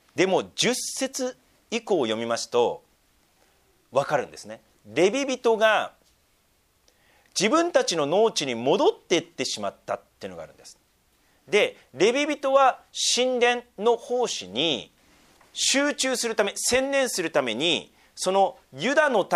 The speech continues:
民が、ユダヤ人たちが十分の一を、収穫の十分の一を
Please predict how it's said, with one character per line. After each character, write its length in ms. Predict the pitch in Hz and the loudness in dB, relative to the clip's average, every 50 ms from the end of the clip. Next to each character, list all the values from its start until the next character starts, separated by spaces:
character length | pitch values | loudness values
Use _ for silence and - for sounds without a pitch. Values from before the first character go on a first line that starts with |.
| 170 | 2
民 180 | 170 147 127 120 | 2 0 -2 2
が、 140 | 143 151 139 | 2 2 2
ユ 140 | 160 170 | 2 2
ダ 100 | 214 254 | 4 4
ヤ 160 | 262 277 277 247 | 6 6 4 2
人 200 | 233 226 190 160 | 0 -4 -4 0
た 140 | - 151 | 0 0
ち 140 | 139 - 147 | 0 -2 -2
が 120 | 151 143 113 | -2 -2 -2
十 400 | - - 151 196 262 294 302 302 | -2 -2 0 0 0 0 0 0
分 320 | 294 294 294 285 277 262 | 0 -2 -2 -2 -2 0
の 180 | 262 254 247 - - | 0 0 0 -2 -6
一 360 | 196 202 - - - 202 165 | -10 -8 -6 -4 -2 0 2
を、 220 | 170 202 202 165 - | 4 4 4 4 0
収 320 | - - - 254 277 294 | -2 -2 0 0 0 0
穫 260 | 262 - 262 247 254 | 2 0 0 0 0
の 120 | 247 247 214 | -2 -2 0
十 280 | 156 190 220 233 233 | 0 0 -2 0 -2
分 180 | 220 220 226 220 | -2 -2 -2 -2
の 100 | 214 214 | -2 -2
一 240 | 208 - - 175 190 | -2 -4 -4 0 2
を 280 | 220 240 214 139 - | 4 4 4 4 2